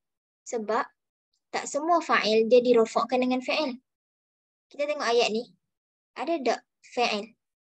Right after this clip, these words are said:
Tak ada. Amrun karimun khalqahu. Ketiga-tiga perkataan ni adalah isim. Maka sebab itulah ada, ada fa'il yang menyerupai isim. Ada fa'il yang,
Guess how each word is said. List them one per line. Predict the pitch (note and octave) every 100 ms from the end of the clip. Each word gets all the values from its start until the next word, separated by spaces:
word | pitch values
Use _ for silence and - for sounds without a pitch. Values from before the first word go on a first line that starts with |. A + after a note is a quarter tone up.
| _ _ _
Tak | - G#3+
ada. | D#4 - _ _ -
Amrun | A3 G3+ A3+ C4+ C4+
karimun | - B3 C4+ B3 A#3+ A#3+ B3 _ _ _
khalqahu. | A#3+ A3+ A3+ A#3 G#3+ G#3+ _
Ketiga-tiga | - B3+ C#4 C#4+ A#3+ C4+ C4 C4 A3 _ -
perkataan | - C4 - B3+
ni | C#4+
adalah | A3+ A3 A3+
isim. | A3 A#3 A#3+ G#3+ - _ _ _ _ _ _ _ _ _ _ -
Maka | G#3+ A#3+ C#4+
sebab | B3
itulah | B3 B3+ B3+ B3+ -
ada, | - G#3+ B3 C4 - _ G#3+
ada | A3 C#4
fa'il | C#4 A#3 A3 C4+ B3+
yang | A#3 A#3+
menyerupai | A3+ A3+ A3+ - G#3
isim. | - A3+ G#3 - _ _ _ _ _ _ _
Ada | - G#3+ G#3+ C4 C#4+
fa'il | B3 - B3+ D4+ D4+ - _ _
yang, | A3+ A#3 B3+ C#4